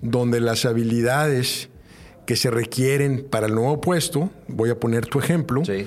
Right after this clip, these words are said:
Speaker 2: de vendedor a gerente.
Speaker 1: Yo soy muy buen vendedor, pero me pones de gerente, la gestión de grupos de trabajo no se me da, pero soy muy buen vendedor.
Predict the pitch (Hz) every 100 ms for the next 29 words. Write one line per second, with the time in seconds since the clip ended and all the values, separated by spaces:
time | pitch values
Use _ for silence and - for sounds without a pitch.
0 | - 98 95 95 101 120 113 120 113 113
1 | 120 127 120 120 120 127 143 170 175 175
2 | - - - 117 113 110 117 123 139 131
3 | 175 170 135 160 160 - - - 120 123
4 | 117 131 107 - 127 127 139 135 135 147
5 | 139 139 123 113 131 123 147 127 - -
6 | - 101 107 156 147 120 147 214 - 127
7 | 120 127 139 170 185 202 165 190 233 214
8 | 143 165 269